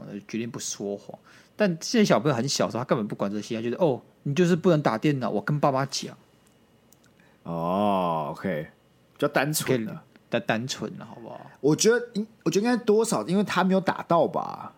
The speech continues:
Speaker 2: 应该是他觉得他吃亏吧。就是你看，你打到了，你偷打到，我好好的照，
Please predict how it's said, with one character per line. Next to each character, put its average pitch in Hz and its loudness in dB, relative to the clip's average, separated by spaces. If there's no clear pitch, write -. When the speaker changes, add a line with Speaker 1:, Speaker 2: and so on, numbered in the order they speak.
Speaker 2:
应 196 -8
该 202 0
是 226 2
他 226 4
觉 220 2
得 147 4
他 165 2
吃 - -2
亏 131 2
吧。 117 2
就 131 0
是 202 4
你 196 4
看， 170 2
你 131 2
打 - 0
到 101 2
了， 67 -2
你 95 -6
偷 156 2
打 - -2
到， 113 4
我 101 2
好 107 -2
好 127 4
的 95 -2
照， 117 0